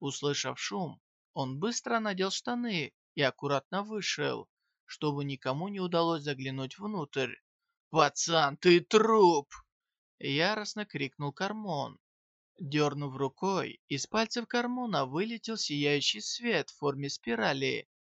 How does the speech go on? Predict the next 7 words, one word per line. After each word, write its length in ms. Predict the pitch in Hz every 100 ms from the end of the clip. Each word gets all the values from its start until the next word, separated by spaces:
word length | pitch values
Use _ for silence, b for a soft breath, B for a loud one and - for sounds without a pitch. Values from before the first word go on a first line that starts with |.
| _ -
и 100 | 143
полетел 560 | 135 131 127 185 190
Шияну 520 | - 147 139 139 135
в 120 | 170 196
грудь. 560 | 226 202 147 113 - _ _ _ -
Духовная 640 | 151 147 - 143 151 147
спираль! 640 | - 220 220 208 147 110